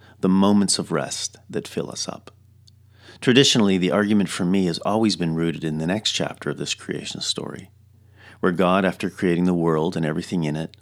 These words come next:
over the previous six days, finishes all of it and rests on the seventh day, declaring that creation is indeed good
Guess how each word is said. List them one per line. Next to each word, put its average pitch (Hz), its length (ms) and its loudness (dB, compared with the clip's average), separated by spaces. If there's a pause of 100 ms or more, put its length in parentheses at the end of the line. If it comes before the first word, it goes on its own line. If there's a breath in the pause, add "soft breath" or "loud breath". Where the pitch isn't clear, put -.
(120)
over 82 200 -4
the 78 120 -8
previous 87 600 0
six - 320 -2
days, 76 440 0
finishes 92 720 0 (680 soft breath)
all 90 240 -2
of 82 120 -8
it - 240 -14
and 78 180 -6
rests - 640 -6
on 73 120 -10
the - 100 -6
seventh - 440 -2
day, 78 340 -2
declaring 85 400 -2
that 80 160 -6
creation 95 500 0
is 85 140 -2
indeed 80 480 -4
good 78 380 -2